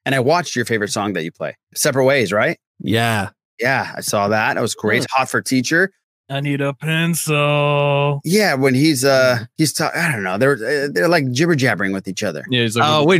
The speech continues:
Speaker 2: we just go. We would always do stupid stuff like that.
Speaker 1: Okay. I think you were talking to
Speaker 2: Yeah.
Speaker 1: the crowd too. I think you put it towards the
Speaker 2: Yeah.
Speaker 1: crowd or something. Yeah, it was pretty cool.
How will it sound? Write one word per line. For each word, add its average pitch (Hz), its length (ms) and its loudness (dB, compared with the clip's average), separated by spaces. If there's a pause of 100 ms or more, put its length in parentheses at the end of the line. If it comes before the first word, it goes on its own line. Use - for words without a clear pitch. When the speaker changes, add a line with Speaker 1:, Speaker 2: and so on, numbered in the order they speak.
(100)
Speaker 2:
we 208 220 4
just 147 200 0
go. 117 160 2
We 131 200 2
would 113 120 2
always 104 240 0
do 101 200 -2
stupid - 640 -4
stuff 92 380 -6
like 95 220 -6
that. 165 100 4
Speaker 1:
Okay. 180 200 0
I - 300 -6
think 226 100 4
you 247 60 6
were 220 60 6
talking 180 220 0
to 175 60 2
Speaker 2:
Yeah. 151 60 2
Speaker 1:
the 123 120 0 (180)
crowd 107 200 0
too. 123 180 2
I 101 40 0
think 131 160 2
you 127 100 4
put 127 180 -2
it 113 80 -2
towards 117 200 0
the 78 80 -4
Speaker 2:
Yeah. 76 60 -6
Speaker 1:
crowd 101 220 -2
or - 120 -8
something. 95 240 -6
Yeah, 92 140 -4
it - 20 -4
was 131 120 -6
pretty 190 180 -6
cool. 165 260 -4